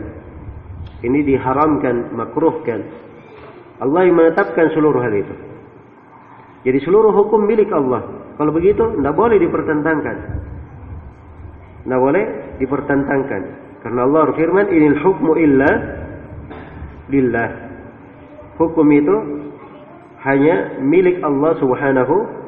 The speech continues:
wa Ta'ala. Iya. Baik. Jadi ini di antara pendalilan. Kenapa seorang itu tidak boleh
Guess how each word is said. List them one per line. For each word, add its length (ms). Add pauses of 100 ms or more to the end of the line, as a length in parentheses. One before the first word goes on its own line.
(880)
wa 160
Ta'ala. 420 (2000)
Iya. 220 (3000)
Baik. 300 (1000)
Jadi 200
ini 120
di 160
antara 320
pendalilan. 500 (1300)
Kenapa 400
seorang 400
itu 120
tidak 200
boleh 240